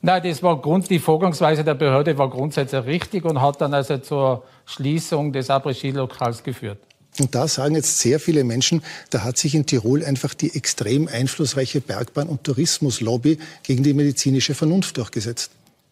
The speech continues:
Speaker 1: Nein, ich denke, das stimmt nicht. Also ich glaube, die Behörden haben ja alle Schritte richtig gesetzt.
Speaker 2: Da, da sieht nicht mal die Wirtschaftsministerin, die von ihrer Partei kommt, so.
Speaker 1: Nein, ich denke, grundsätzlich die Gesamtvorgangsweise war richtig. Auch dieser Vorgang war richtig,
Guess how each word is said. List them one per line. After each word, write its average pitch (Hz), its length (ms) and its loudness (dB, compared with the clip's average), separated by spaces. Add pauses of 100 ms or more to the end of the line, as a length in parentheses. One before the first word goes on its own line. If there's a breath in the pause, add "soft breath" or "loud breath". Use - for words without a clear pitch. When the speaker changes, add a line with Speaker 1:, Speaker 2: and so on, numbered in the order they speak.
(100)
Speaker 1:
Nein, 170 200 2
ich 170 100 -2
denke, 170 220 0
das 151 160 2
stimmt 165 320 0
nicht. 117 280 -4
Also 151 180 0
ich 147 140 0
glaube, 143 240 2
die 143 100 -2
Behörden 143 560 2 (280 loud breath)
haben 147 300 2
ja 139 100 4
alle 143 220 2
Schritte 143 360 -2
richtig 127 300 -4
gesetzt. 113 420 -10 (160)
Speaker 2:
Da, 143 120 -6
da 127 340 -4
sieht - 380 0
nicht 143 240 0
mal 170 160 6
die 156 260 0
Wirtschaftsministerin, 139 840 2
die 139 80 2
von 147 100 2
ihrer 139 220 4
Partei 139 320 0
kommt, 143 280 0
so. 131 220 2
Speaker 1:
Nein, 180 200 4
ich 180 120 -2
denke, 170 340 0
grundsätzlich 180 560 2
die 151 120 0
Gesamtvorgangsweise 151 1120 2
war 135 160 2
richtig. 170 340 0
Auch 147 240 4
dieser 165 300 0
Vorgang 143 420 0
war 131 140 2
richtig, 143 500 -2